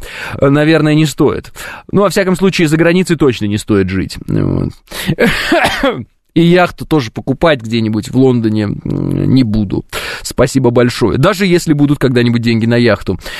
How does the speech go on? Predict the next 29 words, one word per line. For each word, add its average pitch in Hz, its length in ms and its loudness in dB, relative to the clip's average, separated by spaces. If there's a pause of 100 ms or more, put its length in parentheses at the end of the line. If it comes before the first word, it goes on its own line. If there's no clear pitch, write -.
(240)
Э, 113 220 0
буду 131 380 2
строить 170 380 2
в - 100 -20
Питере 117 520 -2
на 110 160 0
верфях 104 520 -2 (120)
себе 120 280 0
яхту, 196 480 4
и 175 180 2
там 226 300 0
где-нибудь 180 480 0
и - 20 4
бу-, 147 180 2
буду 160 320 2
притусовываться. 127 800 0
Может 196 240 0
быть, 170 120 -2
на 143 100 2
Чёрном 135 400 2
море, 113 400 2 (160)
а 107 180 4
может 143 240 2
быть, 117 200 -2
в 107 60 2
Азовском. 110 600 0 (640)
Ну 85 200 2
вот, 117 140 0
посмотрим. 135 540 -2